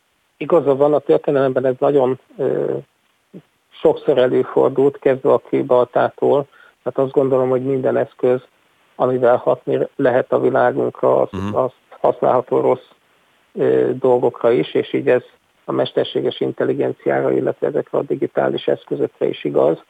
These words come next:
Speaker 1: Itt a kérdés nem az, hogy lehet-e használni, hanem hogy fogjuk-e használni rossz dolgokra.
Speaker 2: Mhm.
Speaker 1: Ha arra utal a kérdés, hogy félünk-e attól, hogy a mesterséges intelligencia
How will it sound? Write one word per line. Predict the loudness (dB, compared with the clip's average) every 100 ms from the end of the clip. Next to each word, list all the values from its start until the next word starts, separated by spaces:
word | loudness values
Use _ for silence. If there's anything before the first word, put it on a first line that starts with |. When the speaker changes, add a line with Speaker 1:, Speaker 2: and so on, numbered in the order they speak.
| _ _ _ _ _ _ _ _ -6
Speaker 1:
Itt | -6 -6 _
a | 2 2
kérdés | 2 -2 2 0 0
nem | -2 -2 0
az, | -2 -2
hogy | -2 0
lehet-e | 2 2 2 2 0 0
használni, | -4 -2 -2 0 0
hanem | -2 -2 -2
hogy | -4
fogjuk-e | -2 -2 -2 -2 0
használni | 0 -2 -4 -4 -2
rossz | 0 -2 0
dolgokra. | -2 0 -2 -2 -4 -4 -10 -20 -14
Speaker 2:
Mhm. | -8 -8 -4
Speaker 1:
Ha | 0 2 2
arra | 4 2
utal | 2 2 2 2
a | -2
kérdés, | -2 0 2 2 -2 -2 -2
hogy | 0 0 0
félünk-e | 2 4 2 0 0
attól, | 0 -2 0 2 0
hogy | 0 0 2
a | 2 0 -4 _ _ _ _ _ _ -6
mesterséges | 0 2 2 0 0 0 -2 -2
intelligencia | -4 -2 -2 0 -2 -2 0 0 0